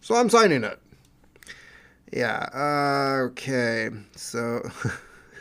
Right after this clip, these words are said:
<laughs> oh, this gets, uh, a little spicy at the end here, except that the bill specifically says, "No person may cause or aid, abet, counsel,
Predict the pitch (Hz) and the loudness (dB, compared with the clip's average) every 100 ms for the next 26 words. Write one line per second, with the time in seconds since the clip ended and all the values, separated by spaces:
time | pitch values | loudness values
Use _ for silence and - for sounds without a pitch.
0 | - 143 - 151 - - 139 - - - | -10 -10 -8 -10 -8 -10 -12 -14 -18 -18
1 | - - - - - 165 123 139 143 139 | -18 -20 -20 -12 -2 2 2 0 -2 -6
2 | - - - - 127 113 110 120 127 117 | -8 -18 -18 -6 -2 -2 -2 0 0 0
3 | 113 - 147 147 117 104 113 110 107 110 | -2 -4 -2 0 -2 -2 -4 -6 -6 -6
4 | 110 - 147 151 - 120 131 135 - 127 | -4 -4 -6 -6 -4 -2 -2 -2 -4 -4
5 | 165 147 - 156 151 151 147 131 135 147 | -2 -4 -2 -2 0 0 0 0 0 -2
6 | 147 151 151 156 139 123 - 135 143 151 | -2 -2 -2 -2 -2 -2 -4 -2 0 0
7 | 131 - 127 - 147 160 151 131 - 143 | -2 -2 -2 0 0 -2 -2 -4 -2 -2
8 | 143 - 127 139 143 151 147 131 | -2 -6 -6 -6 -2 0 0 -2